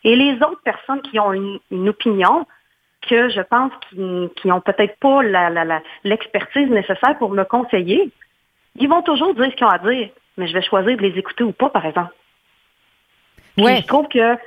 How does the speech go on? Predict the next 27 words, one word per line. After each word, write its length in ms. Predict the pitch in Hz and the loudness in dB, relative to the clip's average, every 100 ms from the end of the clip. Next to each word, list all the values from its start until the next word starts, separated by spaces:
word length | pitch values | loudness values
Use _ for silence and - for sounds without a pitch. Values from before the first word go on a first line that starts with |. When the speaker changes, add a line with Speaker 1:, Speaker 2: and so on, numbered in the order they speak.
| - | -2
Speaker 1:
on 160 | 208 196 | 2 2
reste 320 | 208 240 - | 0 -2 -6
trop 260 | - 294 320 | -4 -2 0
dans, 360 | 233 214 226 240 - - - | 2 2 2 -2 -12 -20 -8
euh, 420 | 190 185 180 180 | -2 0 2 2
le, 180 | 180 180 | 2 2
l'adversité 1040 | 175 185 208 196 240 - - - 262 269 277 - | 2 4 2 0 -2 -4 -16 -6 0 2 2 -2
puis 280 | 226 214 202 - - | -6 -6 -6 -10 -2
la 160 | 202 | 0
colère 640 | 196 247 226 233 262 269 247 | 2 4 4 4 4 0 -2
de, « 220 | 202 190 185 _ - | -4 -4 -6 _ -12
Ah, 260 | - 302 320 | -4 0 0
on 100 | 277 | 0
me 100 | 247 | 0
dit 160 | 254 - - | -4 -6 0
ça, 120 | 294 | 2
on 200 | 311 269 | 4 4
me 120 | 233 | 2
critiqué, 880 | 247 - - - - - - 302 311 | 0 -4 -8 -8 -6 -4 0 2 4
on 100 | 254 | 2
me », 100 | 233 233 - | 0 -2 -6
laisse 220 | 208 233 285 - | -2 0 -2 -6
ça 80 | - | -6
de 100 | 302 | -6
côté, 400 | - 226 208 330 330 | -2 -2 0 -2 -4
tu 180 | - - | -10 -2
perds 280 | 269 277 | 0 0